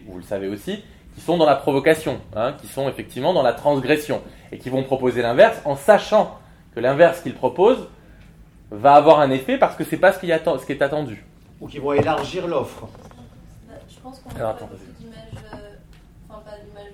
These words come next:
Speaker 3: homosexuelles dans les pubs, mais, enfin, de représentations un peu comme ça, parce que, euh, ça va choquer peut-être certaines personnes qui sont pas habituées à voir ça en fait.
Speaker 1: Ouais, et
Speaker 3: Et
Speaker 1: pourtant
Speaker 3: du coup, ça vendrait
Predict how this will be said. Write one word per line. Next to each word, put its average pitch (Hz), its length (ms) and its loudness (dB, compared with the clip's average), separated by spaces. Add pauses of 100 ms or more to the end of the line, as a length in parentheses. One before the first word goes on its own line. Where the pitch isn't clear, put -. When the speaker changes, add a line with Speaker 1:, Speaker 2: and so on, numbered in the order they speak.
Speaker 3:
homosexuelles 202 520 -20
dans 208 80 -20
les 202 60 -20
pubs, 247 280 -20
mais, 202 160 -20 (460)
enfin, 202 160 -16
de 202 180 -18
représentations 202 560 -20
un - 40 -16
peu - 240 -20
comme 196 100 -20
ça, - 160 -20 (420)
parce 208 320 -20
que, 226 60 -20
euh, 202 320 -16
ça 208 120 -20
va 202 80 -16
choquer 247 440 -20
peut-être 233 160 -20
certaines - 400 -20
personnes - 340 -20 (180)
qui - 60 -20
sont - 120 -20
pas 214 120 -20
habituées 196 340 -20
à 202 40 -20
voir 208 120 -20
ça - 120 -20
en - 160 -20
fait. - 80 -20 (120)
Speaker 1:
Ouais, 220 240 0
et - 40 -8
Speaker 3:
Et - 20 -12
Speaker 1:
pourtant 180 300 -4
Speaker 3:
du 180 80 -10
coup, - 80 -20
ça - 140 -20
vendrait 196 280 -20